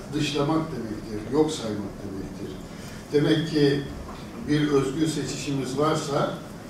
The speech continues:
bu özgür seçişimiz evet demekle ve hayır demekle ilgilidir. Demek ki önceden belirlenmiş bir geleceğimiz olmadığına göre geleceği kurmak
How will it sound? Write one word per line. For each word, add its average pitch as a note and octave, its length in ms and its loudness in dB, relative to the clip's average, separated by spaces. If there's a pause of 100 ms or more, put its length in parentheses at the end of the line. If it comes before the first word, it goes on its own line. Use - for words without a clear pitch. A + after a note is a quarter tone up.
(180)
bu C#3+ 240 2
özgür C#3+ 300 2
seçişimiz D3+ 760 -2 (400)
evet F#3 320 6
demekle F3 560 0
ve F#3 260 4
hayır F3+ 200 8
demekle A2+ 600 0 (320)
ilgilidir. G2+ 580 -2 (1800)
Demek G3+ 360 4
ki G3 300 6
önceden F3 540 4
belirlenmiş D#3+ 840 4
bir D3 180 2
geleceğimiz D3 680 2
olmadığına A#2+ 640 4 (100)
göre C#3+ 320 4 (400)
geleceği C#3+ 580 4
kurmak C#3+ 320 2